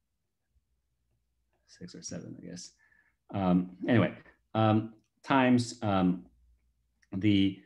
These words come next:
uh, annulus one point function of Liouville theory of V P, P equals omega over two at the coordinates, uh, two pi x.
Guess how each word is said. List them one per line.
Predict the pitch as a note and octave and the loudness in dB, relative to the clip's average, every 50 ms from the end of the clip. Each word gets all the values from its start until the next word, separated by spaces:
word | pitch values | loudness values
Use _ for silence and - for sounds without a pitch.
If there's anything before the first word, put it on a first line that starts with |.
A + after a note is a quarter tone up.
| _ _ _ _ _ | _ _ _ _ _
uh, | G#2+ G#2 G#2+ - - - | -2 0 0 0 2 2
annulus | D#3 F3 F#3 E3 C#3+ A#2+ B2+ | 4 6 6 6 4 4 4
one | C3 D3+ - | 2 4 4
point | D#3+ B2+ A#2 | 4 2 2
function | B2 A#2 A2+ A2+ G#2+ | 2 2 2 0 0
of | F#2 F2 | 0 2
Liouville | F#2 C3 C3 A#2 F#2+ F2 | 2 4 4 4 2 2
theory | - G2 F2 E2+ F2 F2+ - - - - _ | 2 2 2 2 2 0 0 -4 -10 -12 _
of | F#2 F2+ F2 | -8 -6 -2
V | F#2+ A2 A2+ | -2 -2 -2
P, | A2+ - F#3 D3+ A#2 G#2+ | 0 2 2 4 4 4
P | - - C3 A#2+ | 2 2 0 0
equals | G#2+ - - F2+ F2 - | 0 0 0 -2 -4 -4
omega | - F#2+ G2 F#2 F#2 F2 F#2 | -4 -2 0 0 0 -2 -2
over | E2+ E2 E2 E2+ | -4 -6 -6 -8
two | - - D3 G#2+ A2+ - - - - _ _ _ _ _ - | -2 0 2 2 2 0 -4 -10 -18 _ _ _ _ _ -6
at | G2+ F2 | -4 -2
the | G2 F#2 | -2 -4
coordinates, | F2+ - A2+ A#2 B2 A#2+ A2 G2 F#2+ F2+ - - - - | -2 2 4 4 6 6 6 4 2 0 -4 -10 -12 -6
uh, | G2 F2+ F2+ | -2 -2 -2
two | F2+ - A2 | -2 -2 -4
pi | A2 G2+ G2 - - | -4 -4 -4 -4 -4
x. | C#3 C#3+ - - - - - | -6 -8 -8 -12 -16 -16 -18